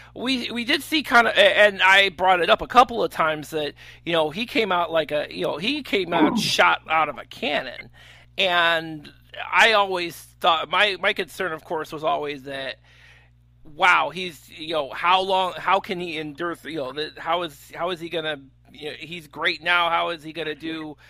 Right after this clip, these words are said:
Speaker 1: you know, near the end of the season? I, I did see, I did notice that, you know, he did kinda have, he did have some, you know, some down games, but by and large,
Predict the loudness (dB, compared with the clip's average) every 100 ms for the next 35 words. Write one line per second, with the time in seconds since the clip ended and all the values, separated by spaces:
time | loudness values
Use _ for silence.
0 | -20 -14 -6 -6 -6 -10 -10 -10 -10 -10
1 | -12 -10 -10 -8 -10 -10 -20 -20 -12 2
2 | 2 4 2 0 -4 -6 -8 -4 -4 -4
3 | -8 -12 -4 -4 -2 -6 -6 -6 -6 -8
4 | -8 -8 -10 -8 -8 -4 -2 0 -2 -4
5 | -16 -20 -20 -16 -12 -4 -4 -4 -6 -8
6 | -10 -6 -6 -6 -12 -14 -14 -12 -6 -4
7 | -4 -8 -8 -8 -8 -12 -12 -12 -10 -4
8 | -2 -2 -4 -6 -4 -2 -4 -8